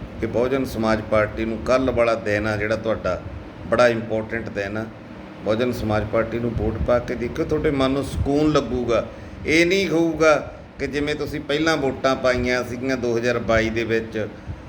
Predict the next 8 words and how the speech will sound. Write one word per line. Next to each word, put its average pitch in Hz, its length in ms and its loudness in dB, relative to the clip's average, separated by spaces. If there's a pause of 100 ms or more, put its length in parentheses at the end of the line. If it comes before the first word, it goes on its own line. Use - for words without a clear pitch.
(240)
ਅ, 117 280 4 (100)
ਸੱਤਰ 139 300 0
ਸਾਲ 135 360 4
ਬਦਲਾਅ 117 440 0
ਦੇ 117 140 0
ਨਾਂ 107 220 -2
'ਤੇ, 101 240 -8 (680)
ਤੇ 131 80 0